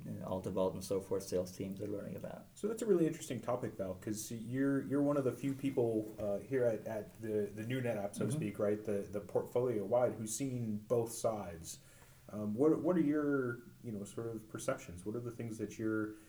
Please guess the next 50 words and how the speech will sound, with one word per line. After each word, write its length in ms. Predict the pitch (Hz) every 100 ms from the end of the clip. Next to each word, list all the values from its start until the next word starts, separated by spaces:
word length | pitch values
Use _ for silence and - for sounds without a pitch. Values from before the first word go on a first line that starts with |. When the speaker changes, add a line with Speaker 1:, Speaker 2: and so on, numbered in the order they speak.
| - -
Speaker 2:
seeing 420 | - 127 127 120
are 220 | 113 117
being 460 | 110 113 110 107 104
adopted 640 | 101 98 - - 123 127 - - - -
from 300 | 117 110 104
SolidFire 640 | 101 110 113 113 113 107 104
into 640 | 110 117 117 113 110 107
Speaker 1:
Mm-hmm. 60 | 101
Speaker 2:
ontap, 420 | 107 - 160 -
into 260 | 104 101
the 80 | 98
rest 180 | 90 92
of 60 | -
the 60 |
portfolio, 500 | 107 127 - 127 139
and 120 | 127 135
the 80 |
inverse? 460 | 143 165 - - - - - - - - -
Speaker 1:
I 20 | -
think, 300 | 269 - 196
uh, 120 | 143
you 100 | 131
know, 200 | 127 117 - - - -
liaison 640 | 127 139 160 160 160 143
or 80 | 135
ambassador 640 | 117 120 127 - 113 107
between 420 | 107 101 131 120
the, 160 | 107 107
you 100 | 104
know, 180 | 104 104
sort 280 | - 110
of 120 | 107 104
the, 220 | 104 104
the 60 | 107
different 280 | 110 113 113
departments 460 | 104 117 113 113
in 80 | 117
the 80 | 113
company 440 | - 110 113 110
is 140 | 104 107
definitely 380 | 120 120 123 110
part 240 | 120 107
of 60 | 113
the 80 |
job 320 | 107 110 98 95
title, 240 | 110 110
part 180 | 107 123
of 60 |
the 60 | 104
role. 440 | 107 110 101 104